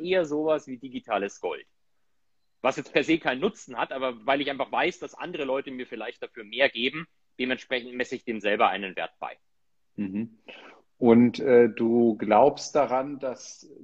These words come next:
Speaker 2: diese, dieser Glauben an diesen Bitcoin, ähm,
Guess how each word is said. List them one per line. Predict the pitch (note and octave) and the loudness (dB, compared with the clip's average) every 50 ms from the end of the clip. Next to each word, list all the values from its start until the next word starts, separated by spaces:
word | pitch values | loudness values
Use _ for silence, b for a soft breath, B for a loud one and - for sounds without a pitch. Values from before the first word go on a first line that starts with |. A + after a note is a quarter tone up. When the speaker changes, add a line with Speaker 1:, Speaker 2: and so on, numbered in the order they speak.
| B2 A2+ _ _ _ | -20 -20 _ _ _
Speaker 2:
diese, | A#2+ A#2+ A#2+ B2 A#2 G#2 A#2+ A#2+ A2+ A2 A2 - - | -10 -8 -6 -6 -6 -6 -4 -2 -2 -2 -4 -6 -6
dieser | A2+ G#2 A#2 A2+ | 0 2 2 2
Glauben | G#2 G#2 G#2 G2 G2 A2+ C3+ D3 D3 D#3+ E3 E3+ E3 - | 2 0 0 2 2 2 0 0 -4 -8 -16 -20 -20 -20
an | - C3 B2 B2+ B2 - | -18 -16 -16 -16 -14 -12
diesen | B2+ A#2+ A2+ A#2 A#2 A2 G#2+ G#2+ | -12 -10 -8 -6 -6 -6 -6 2
Bitcoin, | - C3+ C#3 C3+ - - - D3 D3+ D3+ D#3 D#3 D#3+ D#3 D3+ D#3 - | 4 4 4 4 -2 0 0 2 2 2 0 -2 -2 -4 -8 -10 -8
ähm, | - B2 B2 B2 B2+ B2 A#2+ | -6 -6 -6 -6 -6 -8 -10